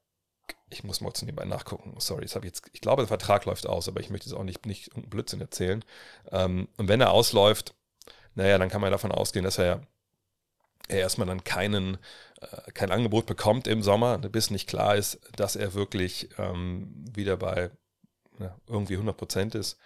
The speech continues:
Und genau, er hat eine Spieleroption. Er hat eine Spieleroption aufs nächste Jahr. Okay, das ist doch gut für ihn. Sorry, dann hab ich's falsch im Kopf gehabt. Die kann er natürlich ziehen, die sollte er auch ziehen.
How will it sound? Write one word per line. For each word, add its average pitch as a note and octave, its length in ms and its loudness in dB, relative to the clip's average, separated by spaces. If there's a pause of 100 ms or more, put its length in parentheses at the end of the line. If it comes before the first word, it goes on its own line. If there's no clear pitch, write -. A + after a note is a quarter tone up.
(760)
Und G#2+ 220 8
genau, F#2 240 4
er F#2+ 80 8
hat - 120 4
eine G2+ 100 0
Spieleroption. - 680 4
Er D3+ 100 8
hat F#3 40 8
eine - 80 0
Spieleroption C#3 420 4
aufs - 120 -4
nächste - 280 -2
Jahr. - 180 -6
Okay, - 220 4
das A#2+ 160 6
ist - 60 0
doch A#2+ 80 -4
gut A#2+ 140 -6
für - 100 -4
ihn. A#2 160 -8
Sorry, G#2+ 240 4
dann - 80 -2
hab G#2 80 0
ich's G#2 100 -2
falsch - 280 0
im - 120 -10
Kopf - 200 0
gehabt. F#2+ 280 2 (440)
Die G2+ 80 -4
kann G#2+ 160 4
er G2 60 8
natürlich - 260 0
ziehen, A2 240 2
die F2+ 80 0
sollte F#2+ 320 4
er G2+ 100 4
auch G2 140 0
ziehen. F#2+ 420 0